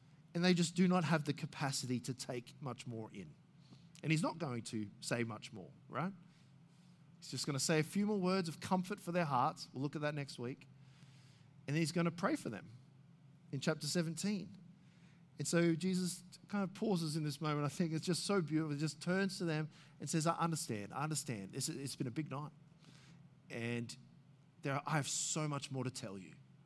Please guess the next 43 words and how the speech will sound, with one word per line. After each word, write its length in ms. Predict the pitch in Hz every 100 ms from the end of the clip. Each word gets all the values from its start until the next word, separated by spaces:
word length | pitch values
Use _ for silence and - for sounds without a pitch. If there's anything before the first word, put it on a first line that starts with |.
| - - - - -
but 180 | 110 -
you 60 | 135
cannot 440 | - 156 135 127
bear 280 | 117 113 110
it 80 | 110
right 220 | 110 107 -
now." 300 | 98 80 - - - - - - - - - - - - -
And 100 | -
it's 100 | 139
a 60 | 156
wonderful 360 | 143 151 - 127
example 440 | 117 123 120 117
to 200 | - 101
us, 220 | 87 - -
just 220 | 110 -
as 120 | 110
an 80 | 113
aside. 500 | 98 95 85 - - - - - - - -
In 120 | 131
our 140 | 127
love 320 | 123 131 139
for 120 | - 131
one 180 | 143
another, 460 | 135 131 131 139 131
our 80 | 110
care 300 | - 139 139
for 140 | -
one 120 | 143
another, 380 | 139 139 139 139
our 60 | 117
discipling 640 | 117 - 123 131 139 147
of 100 | 147
one 160 | 143 147
another, 320 | 147 147 147 - -
our 80 | 101
correcting 560 | - 90 107 - 170
of 120 | 170 170
one 180 | 175
another, 460 | 180 175 180 180 175 - - - - - -
our 100 | 120
instructing 600 | 117 - 185 185 196 190
one 140 | 196
another. 400 | 196 196 196 202